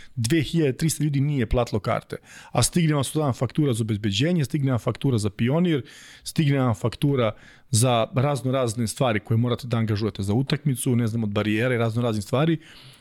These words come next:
I za mene to je bilo nemoguće. Ja sam samo čekao priliku da mi malo porastemo kao klub,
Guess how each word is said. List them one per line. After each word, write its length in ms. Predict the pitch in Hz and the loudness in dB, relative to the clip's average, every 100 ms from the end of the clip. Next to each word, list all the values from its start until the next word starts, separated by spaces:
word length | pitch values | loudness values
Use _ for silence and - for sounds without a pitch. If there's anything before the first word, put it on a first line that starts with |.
| _ - | _ 2
I 40 | |
za 120 | 151 | 2
mene 100 | 233 | 2
to 100 | 240 | 2
je 20 | |
bilo 100 | 226 | 2
nemoguće. 520 | 196 113 90 90 - 57 _ - | 2 0 -2 -4 -6 -6 _ -4
Ja 180 | 127 170 | 2 2
sam 160 | - 156 | 2 0
samo 260 | 190 185 | 0 0
čekao 280 | 120 175 123 | 0 -2 -2
priliku 360 | - 165 190 156 | 0 0 -2 0
da 100 | 147 | 0
mi 120 | 156 | 2
malo 220 | 143 135 | 2 0
porastemo 540 | - 120 139 - 123 107 | 0 2 0 0 -2 -2
kao 240 | 110 101 | -2 -2
klub, 320 | - 180 160 | 0 0 0